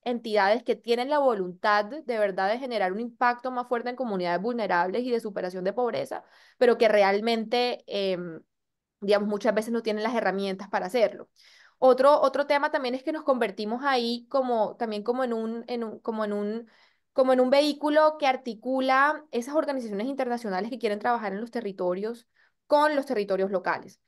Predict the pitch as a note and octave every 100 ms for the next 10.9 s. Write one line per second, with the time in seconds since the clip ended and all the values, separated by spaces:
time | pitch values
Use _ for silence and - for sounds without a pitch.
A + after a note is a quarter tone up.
0 | _ - A#3 A3+ A#3 C4 C#4 D4 C#4 D4
1 | D4+ C#4+ A#3 G#3 G#3+ C4 B3 A3+ A#3+ C#4
2 | A3+ G3+ G3 F#3 - _ _ _ - B3+
3 | A#3+ A#3+ G#3+ G3+ A3 A3+ B3+ B3+ B3 A3
4 | G#3+ A3+ A3 A3 A#3 G#3+ G#3+ G#3+ G#3+ G#3+
5 | G#3+ G#3 A3 A3 A3 A3 A#3 _ _ _
6 | A#3+ A3+ A3 B3 B3 A3 G#3 G#3 B3+ A#3+
7 | A3 A3+ A3+ G#3+ G#3+ G#3+ G#3+ A3+ A3 A#3
8 | A#3+ G#3+ A#3 - B3+ G#3+ A#3+ A#3+ A#3 A#3
9 | A3 G3 G3 G#3 G#3+ G#3+ A3 G3+ G#3 G#3+
10 | G3+ G3+ F#3+ G3 G#3 G#3+ G3+ F#3+ G3+